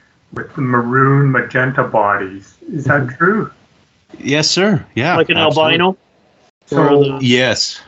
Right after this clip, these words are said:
Speaker 3: yes, very
Speaker 1: So,
Speaker 3: similar.
Speaker 1: you know, when you, when you use a body that color, you're, you're kinda doing a dual imitation. They could be taking it for the larval
Speaker 2: Mm-hmm.
Speaker 1: stage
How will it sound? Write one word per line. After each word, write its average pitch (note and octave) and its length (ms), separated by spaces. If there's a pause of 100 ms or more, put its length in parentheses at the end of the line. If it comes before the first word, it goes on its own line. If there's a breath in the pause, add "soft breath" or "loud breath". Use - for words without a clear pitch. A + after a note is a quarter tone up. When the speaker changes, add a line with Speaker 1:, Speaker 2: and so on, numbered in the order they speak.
Speaker 3:
yes, A2+ 320
very G#2+ 220
Speaker 1:
So, E3 100
Speaker 3:
similar. - 220
Speaker 1:
you D3+ 40
know, D3 80
when D#3 140
you, D#3+ 160
when F3 200
you D3 120
use F#3 240
a G3+ 120
body D3+ 440
that C3 300
color, D#3+ 420
you're, B2 380 (1040)
you're C3+ 220
kinda D#3 300
doing D3 400
a A#2+ 180
dual D3 640 (520)
imitation. C#3+ 720
They A#2+ 140
could - 160
be C3 120
taking C#3 420
it C#3 140
for C3 260
the A2+ 360
larval C3+ 680 (320)
Speaker 2:
Mm-hmm. C#3 200 (100)
Speaker 1:
stage C3 680